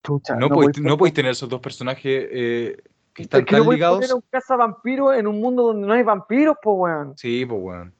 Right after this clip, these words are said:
Speaker 1: <laughs> Es como, es como
Speaker 2: Yo
Speaker 1: este
Speaker 2: no
Speaker 1: weón
Speaker 2: quiero
Speaker 1: no
Speaker 2: cualquier
Speaker 1: sabe
Speaker 2: va-,
Speaker 1: nada.
Speaker 2: yo no quiero cualquier vampiro, yo no
Speaker 1: ¿Cachai?
Speaker 2: quiero cualquier vampiro, weón.
Speaker 1: No, pues sí, claro, no, puta, no vaya a ser el vacunón que hicieron con Blade tres, las, los que lo han visto en la versión antigua, que trajeron a un Drácula y era terrible charcha, pues, weón.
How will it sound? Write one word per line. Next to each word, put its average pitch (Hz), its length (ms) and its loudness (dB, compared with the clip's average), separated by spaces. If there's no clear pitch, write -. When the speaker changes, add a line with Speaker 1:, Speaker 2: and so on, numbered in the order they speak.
Speaker 1:
<laughs> - 420 -4
Es - 80 -16
como, 208 240 -6
es 202 140 -2
como 240 160 2
Speaker 2:
Yo - 20 2
Speaker 1:
este 143 100 2
Speaker 2:
no - 60 6
Speaker 1:
weón 165 100 4
Speaker 2:
quiero - 120 4
Speaker 1:
no 135 40 2
Speaker 2:
cualquier 147 280 2
Speaker 1:
sabe 156 140 2
Speaker 2:
va-, - 40 -2
Speaker 1:
nada. - 120 2
Speaker 2:
yo 147 80 2
no 151 80 2
quiero 131 140 4
cualquier 127 260 0
vampiro, 143 320 -2
yo 131 40 -10
no 104 120 -16
Speaker 1:
¿Cachai? 247 140 2
Speaker 2:
quiero 104 160 -12
cualquier 123 260 -14
vampiro, 139 300 -14
weón. 90 180 -20
Speaker 1:
No, 165 340 4
pues 196 140 -6
sí, 175 220 0
claro, 165 300 2
no, 165 280 -6
puta, 147 300 -6
no 143 140 -4
vaya 143 180 2
a 139 40 -6
ser 151 200 -8
el 151 100 -4
vacunón 143 460 -2
que - 120 -18
hicieron 165 240 -6
con 160 200 -4
Blade 156 260 2
tres, 185 440 0
las, 143 260 0
los 127 200 -8
que - 100 -10
lo 135 80 -2
han 135 100 -6
visto 147 220 -6
en 143 40 -2
la 139 120 0
versión 135 320 -4
antigua, 165 420 0
que 147 100 -2
trajeron 147 360 -2
a 151 40 -2
un 139 140 -2
Drácula 143 420 2
y 131 120 -4
era 120 260 -2
terrible 117 680 -8
charcha, 139 420 -6
pues, 156 160 -8
weón. 156 300 -8